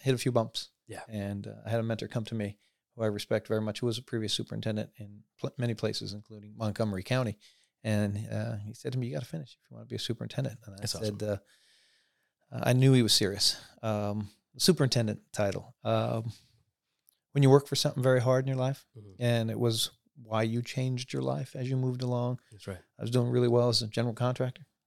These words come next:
Speaker 1: doing really well with my brothers. And, uh, you know, the death of my dad made a difference. He was a teacher for, uh, many, many years in this area. And many of our employees and their,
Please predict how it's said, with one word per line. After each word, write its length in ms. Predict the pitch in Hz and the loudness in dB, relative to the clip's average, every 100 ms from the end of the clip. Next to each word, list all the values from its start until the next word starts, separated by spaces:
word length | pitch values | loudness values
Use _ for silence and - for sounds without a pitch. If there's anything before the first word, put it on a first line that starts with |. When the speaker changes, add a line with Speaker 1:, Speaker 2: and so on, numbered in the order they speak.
| - | -6
Speaker 1:
doing 220 | 131 117 | -4 -2
really 300 | 113 117 120 | 0 2 2
well 140 | 117 123 | 4 2
with 120 | 120 | 0
my 100 | 110 | 2
brothers. 400 | 113 120 123 - | 2 2 0 -4
And, 280 | 120 123 120 | -4 -4 -4
uh, 180 | 117 117 - _ _ _ _ _ - | -4 -6 -10 _ _ _ _ _ 0
you 80 | 123 | 2
know, 40 | |
the 60 | 120 | 6
death 200 | 131 127 | 6 4
of 60 | 127 | 2
my 80 | |
dad 280 | 120 120 110 | 6 6 6
made 180 | 117 110 | 4 0
a 40 | |
difference. 540 | 107 - - - - - - | -2 -4 -6 -6 -8 -10 -18
He 80 | 113 | -10
was 140 | 110 | -4
a 60 | - | 0
teacher 400 | - 110 156 143 - _ _ _ | 2 2 0 -2 -8 _ _ _
for, 380 | - 117 110 113 | 0 4 4 2
uh, 220 | 113 110 113 | -4 -4 0
many, 240 | 123 135 | 2 4
many 200 | 123 120 | 4 4
years 280 | 120 127 127 | 4 4 2
in 100 | 123 | 0
this 160 | 127 | 2
area. 380 | 120 120 127 131 - _ | 4 4 2 -2 -8 _
And 360 | 107 107 110 113 | -20 -20 -18 -6
many 200 | 123 123 | 0 2
of 80 | 113 | 4
our 200 | 110 110 | 2 2
employees 760 | 110 - 131 123 123 127 123 | -2 4 4 6 4 2 2
and 120 | 110 104 | 0 0
their, 220 | 101 | -2